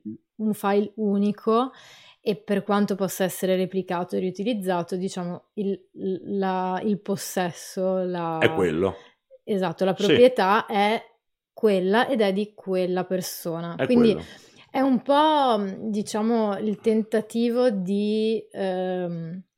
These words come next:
Speaker 1: mettere una proprietà su un'idea, su un file, su qualcosa che è digitale, che fino a questo momento nessuno ci aveva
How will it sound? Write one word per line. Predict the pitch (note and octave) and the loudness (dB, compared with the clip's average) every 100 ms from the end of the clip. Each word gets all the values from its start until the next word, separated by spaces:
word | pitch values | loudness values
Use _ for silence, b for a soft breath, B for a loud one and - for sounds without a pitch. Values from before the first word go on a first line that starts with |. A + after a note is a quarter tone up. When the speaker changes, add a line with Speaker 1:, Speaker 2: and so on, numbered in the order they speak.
| b b b b _ - | b b b b _ -2
Speaker 1:
mettere | G3+ G#3 G#3 - A3+ | 0 2 0 0 0
una | A3 G3+ | 2 0
proprietà | F#3 G3+ F#3 G3+ G3+ F#3+ | 0 -2 0 0 0 -2
su | F#3+ - G#3 G3+ - | -2 -4 -4 -4 -4
un'idea, | G3 F#3+ F#3+ F3+ F3+ F3 F3+ F3+ | -4 -2 -2 -2 -2 -4 -4 -6
su | - F#3 | -8 -8
un | F3 F#3+ F#3+ | -8 -6 -6
file, | - G3 F#3+ F#3 F#3+ F#3+ F#3 | -4 0 2 2 2 0 -2
su | - G3+ | -4 -2
qualcosa | A3 A3 G#3+ G#3+ B3 | 0 2 2 0 0
che | G3 | 0
è | G3 | 0
digitale, | F#3+ E3+ G#3+ A#3 F#3+ F#3+ A#3 | 0 -2 -2 0 2 4 2
che | A#3+ G3 G3 | 2 -2 -2
fino | - - G#3+ G3+ | -12 -6 -2 0
a | G3 | 0
questo | F#3+ G3+ | -2 0
momento | G3+ A3 A#3+ | 0 0 0
nessuno | F#3 - G3 F#3 | -4 -4 -4 -4
ci | F3 | -6
aveva | F3+ F#3 | -4 -4